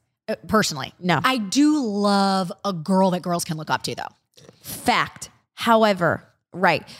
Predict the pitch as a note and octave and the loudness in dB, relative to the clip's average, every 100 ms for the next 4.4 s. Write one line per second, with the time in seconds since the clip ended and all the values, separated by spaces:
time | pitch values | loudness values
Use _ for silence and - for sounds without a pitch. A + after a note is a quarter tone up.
0 | - A3+ A3 C4 - C4 B3 A#3 G3+ G3+ | -2 0 2 0 2 0 2 2 0 0
1 | G3+ F#3 F#3 F#3 F3+ - - - G3+ G#3 | 0 2 2 2 2 0 -4 -4 0 0
2 | G3 G3 - F#3 F#3+ F#3 - F#3 F#3 F3+ | 0 -2 -2 0 0 -2 -2 0 2 4
3 | F3 F3 F3+ F3+ E3+ D#3+ - F3 F3+ D#3+ | 2 0 0 2 4 2 0 0 2 2
4 | E3+ - - - | 0 -2 -2 -4